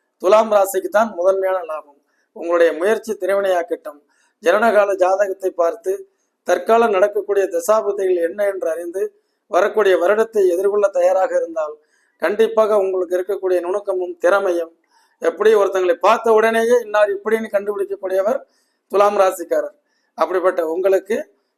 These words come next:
உங்களுடைய, அதாவது, முயற்சிக்கு வரக்கூடிய வருடம் வெற்றியாக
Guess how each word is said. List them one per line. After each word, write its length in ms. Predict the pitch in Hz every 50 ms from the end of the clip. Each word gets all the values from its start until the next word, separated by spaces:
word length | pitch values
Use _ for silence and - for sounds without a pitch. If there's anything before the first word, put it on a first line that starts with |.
| _
உங்களுடைய, 600 | _ - 175 180 190 185 175 175 170 165 160 151 - _ _ _ _ _ _
அதாவது, 440 | - - 160 175 185 208 202 190 175
முயற்சிக்கு 720 | 170 196 226 226 226 - 185 185 185 208 233 277 - _ _ _ _ _
வரக்கூடிய 460 | _ - 160 180 190 185 196 185 180 170
வருடம் 320 | 175 190 202 220 214 185
வெற்றியாக 480 | 175 170 - 185 202 214 208 208 208